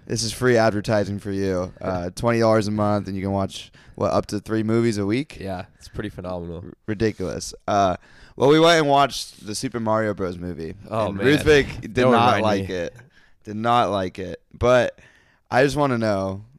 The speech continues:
Speaker 1: you know, you, you know Mario characters, right?
Speaker 2: Yeah.
Speaker 1: You got Mario, you got Luigi, you got Toad, you got Princess Peach, you got Bowser,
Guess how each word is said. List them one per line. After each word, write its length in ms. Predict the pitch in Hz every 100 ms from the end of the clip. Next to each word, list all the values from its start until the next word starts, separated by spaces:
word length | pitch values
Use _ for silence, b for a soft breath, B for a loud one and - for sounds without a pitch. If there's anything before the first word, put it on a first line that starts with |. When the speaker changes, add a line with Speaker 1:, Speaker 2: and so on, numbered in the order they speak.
| _ - 117 _ _
Speaker 1:
you 100 | - 120
know, 180 | 123
you, 300 | 113 110 139 - -
you 180 | 143
know 140 | 151 127
Mario 280 | 95 87 95
characters, 480 | 104 87 - 92 98
right? 240 | 92 95 -
Speaker 2:
Yeah. 280 | 104 98 90
Speaker 1:
You 60 | 101
got 120 | 98
Mario, 480 | 101 95 95 92 92
you 100 | 95
got 160 | 90
Luigi, 500 | 80 98 90 90 92
you 320 | 90 90 90 90
got 240 | 92 85
Toad, 520 | - 95 90 87 87 -
you 80 | 92
got 160 | 78
Princess 380 | - 92 95 92
Peach, 520 | - 98 87 87 - b b _
you 100 | -
got 160 | 90 87
Bowser, 560 | 95 95 90 69 -